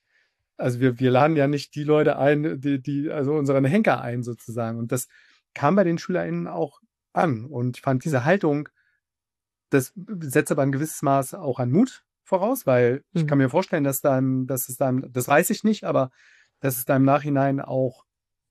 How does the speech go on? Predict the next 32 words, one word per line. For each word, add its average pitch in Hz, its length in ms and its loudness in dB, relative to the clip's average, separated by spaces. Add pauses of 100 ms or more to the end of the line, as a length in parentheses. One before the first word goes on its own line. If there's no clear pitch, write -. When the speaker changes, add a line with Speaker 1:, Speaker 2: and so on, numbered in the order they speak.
(200)
Speaker 1:
wahrscheinlich 131 440 0
Diskussionen 143 680 0
gab. 190 280 -4 (560)
Aber 127 280 4
das, - 500 -2
das 143 200 -4
war 147 100 0
ganz 156 240 -4
deutlich. 175 680 -6
Dann - 120 0
Speaker 2:
Ja. 165 60 0
Speaker 1:
gab's 143 180 2 (120)
andere 175 140 -6
Schulen 180 280 -2
hier 170 220 -2
bei 160 100 -6
uns 160 180 -8
im 160 100 -6
Wahlkreis, 165 540 -4 (480)
die 123 160 0
haben, 151 160 4
wie 120 100 -4
du 127 140 -6
sagst, 165 480 -2
äh, 131 340 0
die 123 140 -4
Podiumsdiskussion 127 1500 -4
abgesagt, 160 680 -2
weil 123 120 -2
es 117 100 -10
Streitereien 120 600 -4
gab. 151 300 -6